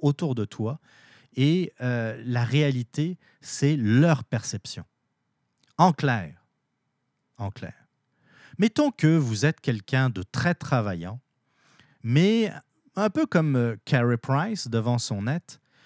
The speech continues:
vous paraissez comme, euh, un peu nonchalant. Et pourtant,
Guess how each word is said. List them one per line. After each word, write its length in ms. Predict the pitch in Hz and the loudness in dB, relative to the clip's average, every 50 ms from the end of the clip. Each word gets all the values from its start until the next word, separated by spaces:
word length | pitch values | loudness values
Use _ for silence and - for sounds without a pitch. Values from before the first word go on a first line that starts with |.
| - _ _ - | -20 _ _ -6
vous 240 | 120 156 190 247 | -4 0 0 0
paraissez 1000 | 233 - - 196 165 139 135 135 - - - - 175 180 208 214 226 226 220 202 _ _ _ _ _ | -2 2 2 4 4 6 4 2 2 0 -6 -4 -2 0 0 0 0 -2 -4 -6 _ _ _ _ _
comme, 520 | - - 143 156 170 185 190 190 185 185 160 _ _ _ _ _ _ _ _ _ _ _ _ _ _ _ _ - | 0 2 4 4 4 2 0 -2 -4 -4 -6 _ _ _ _ _ _ _ _ _ _ _ _ _ _ _ _ -2
euh, 800 | 123 127 127 127 123 120 117 117 110 110 110 101 98 98 92 - - _ _ _ _ _ _ _ _ _ _ _ 202 190 - 190 170 | 0 2 4 4 4 2 2 0 0 -2 -4 -6 -8 -10 -12 -14 -16 _ _ _ _ _ _ _ _ _ _ _ _ -20 -16 -4 0
un 140 | 143 151 | 2 2
peu 380 | 143 - - 208 220 208 185 156 | 2 2 0 0 2 4 4 4
nonchalant. 640 | 135 143 165 160 131 - - 113 95 82 76 - _ _ _ _ _ _ _ _ _ _ _ _ _ _ _ _ _ _ _ _ _ _ _ _ _ _ _ _ _ _ _ _ _ _ _ - | 4 4 2 2 0 0 -2 -2 -4 -4 -12 -16 _ _ _ _ _ _ _ _ _ _ _ _ _ _ _ _ _ _ _ _ _ _ _ _ _ _ _ _ _ _ _ _ _ _ _ -12
Et 80 | - 98 | -12 -4
pourtant, 460 | - 127 - - 208 233 254 - - | -4 -4 0 2 2 2 2 -2 -6